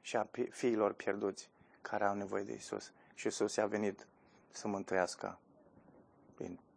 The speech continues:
oameni de pretutindeni, din, din z-, toate zonele posibile de, de, de, de sociale și culturale și rase și ce mântuitor minunat avem.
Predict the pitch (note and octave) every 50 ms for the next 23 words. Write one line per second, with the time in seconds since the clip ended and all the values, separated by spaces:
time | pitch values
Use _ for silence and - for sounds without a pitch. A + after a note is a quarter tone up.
0 | _ _ _ _ _ _ _ _ - _ - A2 A#2+ A#2 A2 A2 G#2 G2 - -
1 | - - - _ _ - - - _ - - C3+ A#2+ A2+ - - A2+ - - G2+
2 | F#2 F#2 G2 F#2 F2 - _ _ - - _ - A2 G#2 A2 G#2 - - - -
3 | A2 G#2+ G#2+ G#2 G#2 A#2 A#2+ - - _ _ _ _ - - D#3+ - - D3+ C3+
4 | B2 A2+ A2 A2+ - - B2+ A#2+ A2 G#2+ F#2+ G2+ G2+ - - G2 - - A2+ G#2+
5 | G#2 F#2 F#2 G#2 - - - - - - - - _ - A2 G2 G2+ G2 - G2+
6 | G2+ G2 A2 G2+ G2 G2 F#2+ - - - - - - - - - - - A#2+ -
7 | - - - A#2 A2 G#2 A2 A2 G#2+ G2 F2 - - G#2+ G#2 G2+ - _ _ _
8 | - - - - A#2+ G#2+ - A2 G#2+ F#2+ G2 G#2+ G#2+ G2+ G2 G2 - - - G#2
9 | - - _ - - - - - - - - - _ _ _ _ G2+ G2 G#2+ A2
10 | A2 G#2+ - - - - F2 - - - - - _ _ _ _ _ _ _ _
11 | _ _ _ - - _ - - D3 C3+ C3 B2 A2+ - A2+ A2 - G#2+ G2+ G2
12 | G2 F#2+ F#2+ F2+ F2+ F#2 - - - - F#2 F#2+ F#2 E2+ - -